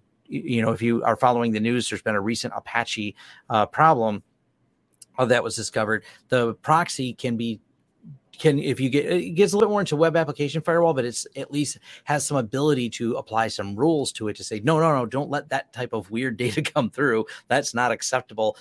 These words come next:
before it gets to the back-end web server. So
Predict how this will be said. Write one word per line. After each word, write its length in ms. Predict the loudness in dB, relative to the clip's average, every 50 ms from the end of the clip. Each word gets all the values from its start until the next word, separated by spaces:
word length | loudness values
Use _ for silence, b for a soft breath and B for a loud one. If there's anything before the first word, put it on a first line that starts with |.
| B B B
before 600 | -6 -6 -6 -8 _ 0 2 4 6 6 4 4
it 100 | 0 -2
gets 200 | -6 -6 -6 -6
to 60 | -8
the 60 | -6 -2
back-end 400 | 0 0 -2 -2 -6 -8 -6 -4
web 160 | -6 -6 -6
server. 260 | -8 -10 -8 -10 -10
So 220 | -8 -6 -8 -8